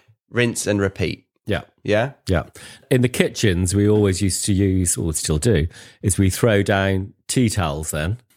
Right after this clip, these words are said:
Speaker 1: Oh,
Speaker 2: Dry
Speaker 1: I,
Speaker 2: tea
Speaker 1: I
Speaker 2: towels.
Speaker 1: remember that, 'cause I
Speaker 2: Throw them onto the floor and then get your broom, turn your broom up the other side and you dry off the floor completely.
Speaker 1: Oh, this is good
Speaker 2: And then
Speaker 1: technique.
Speaker 2: that stops it being slippy 'cause that's,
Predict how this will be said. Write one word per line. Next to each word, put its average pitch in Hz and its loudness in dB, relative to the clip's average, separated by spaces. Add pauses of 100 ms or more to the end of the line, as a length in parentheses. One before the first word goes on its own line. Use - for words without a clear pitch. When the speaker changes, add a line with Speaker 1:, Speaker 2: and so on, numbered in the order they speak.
(140)
Speaker 1:
Oh, 202 2
Speaker 2:
Dry 143 2
Speaker 1:
I, - 2
Speaker 2:
tea - 0
Speaker 1:
I 113 2
Speaker 2:
towels. 92 0
Speaker 1:
remember 320 -4
that, - -10
'cause - -14
I - -10
Speaker 2:
Throw 160 4
them 143 2
onto 123 2
the 104 -6
floor 92 0 (240)
and 95 0
then 98 2
get 110 -2
your 95 0
broom, 110 2 (300)
turn 110 -2
your 90 0
broom 101 2
up 95 -2
the 104 2
other 90 0
side 95 0
and 95 0
you 98 2
dry 104 0
off 92 -2
the 101 -6
floor 90 -6
completely. 82 -14
Speaker 1:
Oh, 87 2
this 87 0
is 90 -6
good - -14
Speaker 2:
And 85 0
then 87 4
Speaker 1:
technique. 87 -2
Speaker 2:
that - -4
stops - 0
it - -8 (120)
being 78 0
slippy - 0
'cause - -2
that's, - -2